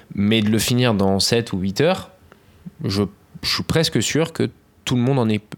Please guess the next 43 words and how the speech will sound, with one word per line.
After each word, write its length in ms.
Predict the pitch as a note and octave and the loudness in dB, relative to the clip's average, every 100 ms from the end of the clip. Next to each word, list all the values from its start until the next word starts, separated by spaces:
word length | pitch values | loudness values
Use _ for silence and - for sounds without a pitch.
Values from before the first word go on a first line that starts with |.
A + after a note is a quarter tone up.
| _ _ - | _ _ -4
capable. 400 | A2 F#2 G2+ - - - - - - - | -2 -2 -4 -12 -20 -20 -20 -20 -18 -6
Euh, 840 | F#2+ F#2+ F#2 F2+ F2 F2 E2+ D#2+ D#2 - - - - - _ - | -2 0 0 0 -2 -2 -2 -2 -4 -6 -8 -10 -12 -16 _ -4
et 40 | |
c'est 140 | - C3 | 0 2
une 100 | A2 | 2
très, 180 | - A#2 | 0 -2
très 180 | A2+ | -2
belle 140 | G#2+ B2+ | 0 0
performance, 460 | G#2 C3+ F#3+ D#3 | -2 -2 -2 -2
c'est 80 | - | -2
un 120 | F#2 - - | -2 -4 -4
très 160 | - B2 | -2 0
bel 160 | C3 | 0
accomplissement. 500 | G#2 G#2 C3+ - F3 - E2 - - - - - - - | 0 -2 -2 -4 -6 -8 -14 -14 -16 -16 -16 -18 -20 -8
L'Ironman, 540 | A2+ A#2+ C3 D3 F#3+ | 0 2 4 4 2
c'est 100 | F3 C#3 | 2 0
un 60 | |
peu 120 | C3 | 2
différent 340 | C#3 C3+ D#3 E3+ | 0 2 2 2
parce 120 | - | 0
qu'il 120 | C3+ | -2
faut 120 | A#2 | 0
un 60 | A#2 | 0
peu 100 | A#2 | -2
plus 200 | - B2+ | -4 -2
de 80 | A#2+ | -2
temps. 200 | F#2+ F2+ _ _ _ _ _ _ _ _ _ _ - | -2 -6 _ _ _ _ _ _ _ _ _ _ -4
Et 120 | G#2 | 0
l'enduroman, 500 | G#2 G#2+ G#2+ A#2+ C#3 | 2 2 2 2 2
c'est 280 | G#2 G2+ - _ _ _ | 0 -2 -6 _ _ _
complètement 400 | A#2 A2 A2 A2+ | -4 -2 0 0
différent. 360 | G2 G#2+ B2 C3+ | 0 0 0 0
Je 60 | |
te 60 | G#2 | 0
dirais 200 | G2 G2 | 0 2
pas 160 | B2+ | 0
qu'en 100 | B2+ | 0
six 180 | G2 - | 0 0
semaines 260 | - B2+ A#2 | 0 2 2
ou 60 | |
en 60 | G#2 | 2
douze 160 | A2 G#2+ | 0 0
semaines, 380 | G#2+ A#2+ C#3 | 0 2 2